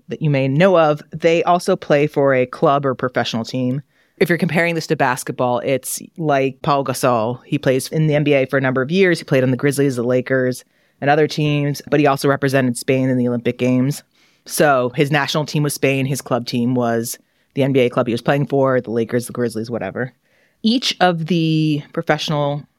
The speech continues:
and amateur clubs, they'll play in a league, which is, again, in the United States, you're looking at L A Galaxy as a professional soccer club, N Y F C, N Y C F C, Inter Miami. The three clubs that all play in the M L S, Major League Soccer, which is the league.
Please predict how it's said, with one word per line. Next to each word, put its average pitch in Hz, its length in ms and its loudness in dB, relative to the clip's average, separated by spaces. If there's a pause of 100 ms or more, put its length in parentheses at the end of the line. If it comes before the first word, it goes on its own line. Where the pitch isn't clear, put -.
(360)
and 147 160 -2
amateur 143 360 0
clubs, 143 340 -2
they'll 143 100 0
play 139 240 -2
in 127 80 0
a 120 100 -2
league, 143 440 -4
which - 180 -12
is, 117 260 -8 (280)
again, 131 500 -2 (360)
in 143 140 0
the 147 80 2
United 139 320 2
States, 143 420 0
you're 135 140 -2
looking 139 220 -2
at 131 200 -6
L 151 160 4
A 151 60 4
Galaxy 143 540 0
as 135 80 0
a 135 40 -6
professional 123 360 -6
soccer 139 340 0
club, 139 480 2
N 139 100 -4
Y 131 120 0
F 127 140 0
C, - 120 -16 (140)
N 151 120 2
Y 135 280 2
C 156 260 0
F 139 100 2
C, 151 540 0
Inter 143 140 -2
Miami. 135 500 0 (360)
The 156 80 0
three 170 400 0
clubs 160 340 0
that - 100 -2
all 135 220 0
play 135 340 0
in 135 80 -2
the 131 100 0
M 123 100 0
L 123 100 0
S, 123 240 -2
Major 120 200 -2
League 117 160 -4
Soccer, 127 320 -2
which 113 200 -8
is 117 100 -8
the 117 140 -6
league. 107 480 -6